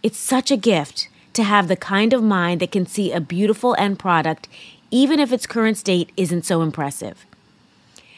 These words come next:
And repairing stuff isn't just a fun hobby. It also massively helps reduce waste. With my dad around,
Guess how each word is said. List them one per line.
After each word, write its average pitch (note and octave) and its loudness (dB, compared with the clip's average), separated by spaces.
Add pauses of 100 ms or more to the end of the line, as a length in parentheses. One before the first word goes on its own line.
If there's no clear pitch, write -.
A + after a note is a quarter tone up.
(200)
And B3+ 2
repairing F#4+ -2
stuff E4 0
isn't E4 -2
just D#4 2
a C#4+ -4
fun D4+ 4
hobby. B3+ 0 (400)
It A3+ 0
also D4+ 2
massively B3+ 0
helps A3 -4
reduce F#3+ -4
waste. E3 -6 (540)
With A3+ 2
my A#3 0
dad A#3+ 2
around, C#4 0